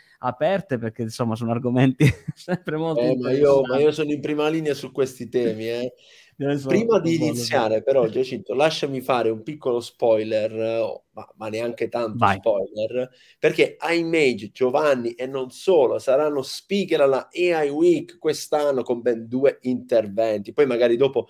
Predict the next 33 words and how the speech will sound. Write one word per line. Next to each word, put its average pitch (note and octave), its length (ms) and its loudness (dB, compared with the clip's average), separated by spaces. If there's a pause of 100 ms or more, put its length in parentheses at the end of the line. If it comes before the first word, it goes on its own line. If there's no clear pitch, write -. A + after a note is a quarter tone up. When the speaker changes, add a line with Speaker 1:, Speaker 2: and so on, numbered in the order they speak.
(260)
Speaker 2:
ci B2 140 -6
sveli B2 220 2
un B2+ 100 2
po' C3 120 0
qualche A#2 380 -2
titolo, B2 360 -4
qualche G#2+ 300 -6
info. G#2 520 -10
Intanto D#3+ 600 -2
Speaker 1:
Dai. C#3 200 -2
Speaker 2:
A C#3+ 40 4
I C3 80 2
week B2+ 300 -6
punto C#3 320 -8
it, A#2 200 -10
mi B2 280 -4
raccomando, A2 480 -4
ragazzi, G#2+ 460 -6
partecipate. A#2+ 1300 -6 (720)
Speaker 1:
È A3 80 2
vero, C#3 460 4
eh, D3 240 4
sarà D#3+ 240 4
un D#3+ 100 6
evento D#3+ 320 4
strepitoso D#3 640 0
quest'anno, D#3+ 480 -4
la C#3+ 80 4
terza C3+ 260 -6
edizione, D3 480 -4
cinquanta D3 640 0
e C3+ 60 2
più D3+ 400 4